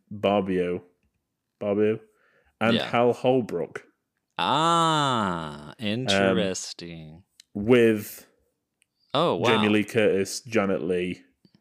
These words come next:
Speaker 1: John Houseman. Um, but a film that, you know, with Carpenter, I feel like I always go for The Thing.
Speaker 2: Yeah, for sure.
Speaker 1: Um, but this is one that I've been wanting to watch for a while. The poster is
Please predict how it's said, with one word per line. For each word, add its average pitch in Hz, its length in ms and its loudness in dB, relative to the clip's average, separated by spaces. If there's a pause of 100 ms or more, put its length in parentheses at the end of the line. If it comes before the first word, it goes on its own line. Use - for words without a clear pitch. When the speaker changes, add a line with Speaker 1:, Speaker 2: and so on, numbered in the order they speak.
(720)
Speaker 1:
John 98 160 0
Houseman. 85 580 -6 (440)
Um, 85 540 -6 (840)
but 123 140 4
a - 20 2
film 139 300 4
that, 117 320 4 (520)
you 131 120 0
know, 101 120 4
with 104 200 2 (320)
Carpenter, 104 560 -2
I 92 40 -4
feel 101 200 0
like 95 160 -4
I - 20 0
always 95 180 2
go 95 120 -2
for - 100 -12
The 82 80 -8
Thing. 80 300 -12 (1300)
Speaker 2:
Yeah, 98 240 0 (500)
for 92 160 -8
sure. 95 340 2
Speaker 1:
Um, 87 220 -8 (240)
but 113 240 2
this 113 180 -2
is 104 120 -2
one 101 220 0
that 92 200 -2
I've 98 180 -6
been 92 180 -4
wanting 90 380 -6
to 92 100 -8
watch 82 220 -6
for 80 100 -10
a 78 60 -6
while. 76 320 -12
The 113 140 -8
poster 107 520 -4
is 92 400 -6